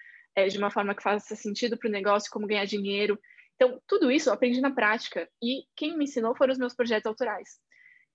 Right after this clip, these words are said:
Então, se você chegou até aqui e não se convenceu da importância dos projetos autorais na minha vida, eu não sei mais o que eu posso dizer, mas basicamente eu digo,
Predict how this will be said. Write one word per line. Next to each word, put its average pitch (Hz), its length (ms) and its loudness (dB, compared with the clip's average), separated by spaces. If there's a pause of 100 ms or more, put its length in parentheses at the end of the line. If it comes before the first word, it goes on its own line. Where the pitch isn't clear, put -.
(120)
Então, 240 260 4
se 247 200 -2
você 311 180 -2
chegou 262 180 2
até 262 180 2
aqui 220 480 -2
e 220 80 -4
não 220 160 0
se 269 120 -4
convenceu 240 760 2
da 208 160 0
importância 233 680 2
dos 247 160 -12
projetos 214 340 -2
autorais 202 320 -2
na 202 60 -20
minha 196 180 -4
vida, 190 380 -4 (260)
eu 202 80 -2
não 196 100 -8
sei 202 180 -4
mais 185 180 -4
o - 40 -12
que - 80 -4
eu 185 40 -4
posso - 240 -6
dizer, 202 360 2 (360)
mas 220 160 4
basicamente 220 520 2
eu 240 60 0
digo, 202 340 -4